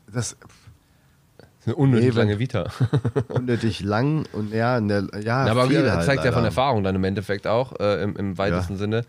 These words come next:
Speaker 2: Aber, ähm,
Speaker 1: Nee, fa-, festgehalten, ja, ich hab vielleicht das ein oder andere Mal, bin ich, hab ich bei der Firma angefangen, weil ich nichts besser, weil ich, weil ich dachte, Hauptsache ein Jo-, ein Job,
Speaker 2: Okay.
Speaker 1: weil es halt einfach schlecht lief. Und seit zweitausendsechzehn läuft's bei mir nicht so gut,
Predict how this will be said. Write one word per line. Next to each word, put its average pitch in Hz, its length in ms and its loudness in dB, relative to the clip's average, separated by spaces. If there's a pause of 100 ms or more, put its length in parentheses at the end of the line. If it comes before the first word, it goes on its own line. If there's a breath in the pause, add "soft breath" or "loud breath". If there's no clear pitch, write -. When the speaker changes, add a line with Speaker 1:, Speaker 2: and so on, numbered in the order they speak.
(400 loud breath)
Speaker 2:
Aber, 92 320 -2
ähm, 87 300 -2 (180)
Speaker 1:
Nee, 110 120 6
fa-, 113 200 -2 (100)
festgehalten, 147 960 0 (760 soft breath)
ja, 101 260 2
ich 107 100 0
hab 117 160 -2
vielleicht 110 480 -4
das 104 160 -2
ein 110 140 0
oder 113 100 2
andere 107 200 0
Mal, 104 240 0 (220)
bin 110 120 -12
ich, 110 100 -10 (100)
hab 101 140 -2
ich 98 80 -2
bei 107 80 -2
der 101 120 0
Firma 107 220 -2
angefangen, 101 420 -4
weil 92 140 0
ich 95 200 -4
nichts 101 160 -8
besser, 92 280 -6
weil 95 120 -2
ich, 90 160 -6
weil 95 120 -2
ich 95 60 -4
dachte, 95 240 -4
Hauptsache 92 240 -4
ein 90 80 -4
Jo-, 87 100 -12 (200)
ein 117 80 -14
Job, - 360 -10 (360)
Speaker 2:
Okay. 92 260 -4
Speaker 1:
weil 95 140 0
es 92 80 -4
halt 98 140 0
einfach 90 240 -2
schlecht 95 280 -4
lief. 107 420 -6
Und 85 160 -16
seit 101 200 -4
zweitausendsechzehn 104 540 -2
läuft's 107 200 0
bei - 60 -2
mir 131 100 0
nicht 123 120 -2
so 143 100 -4
gut, 131 280 -2